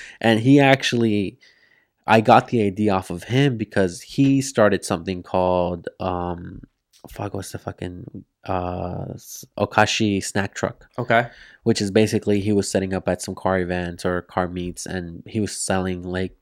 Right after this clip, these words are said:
Speaker 1: snacks, you know? And he built, like, this cool little, like, trailer for it that pops up, and, you know, it's a cool little, like,
Speaker 2: Nice.
Speaker 1: pop-up thing. And I was like, "Dude, that's fucking dope. I want
Speaker 2: Yeah.
Speaker 1: something like that for, for my pins."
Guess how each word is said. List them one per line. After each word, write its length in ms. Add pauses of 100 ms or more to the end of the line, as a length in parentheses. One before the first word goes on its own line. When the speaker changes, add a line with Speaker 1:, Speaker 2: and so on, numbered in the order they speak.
(140)
Speaker 1:
snacks, 580
you 100
know? 200 (400)
And 100
he 120
built, 320
like, 200
this 140
cool 360
little, 300
like, 280 (340)
trailer 360
for 240
it 200
that 200
pops 320
up, 320
and, 220
you 120
know, 100
it's 80
a 20
cool 160
little, 200
like, 100
Speaker 2:
Nice. 240
Speaker 1:
pop-up 360
thing. 220
And 80
I 40
was 80
like, 140
"Dude, 180
that's 140
fucking 220
dope. 240
I 40
want 100
Speaker 2:
Yeah. 80
Speaker 1:
something 260
like 0
that 180
for, 280
for 100
my 100
pins." 380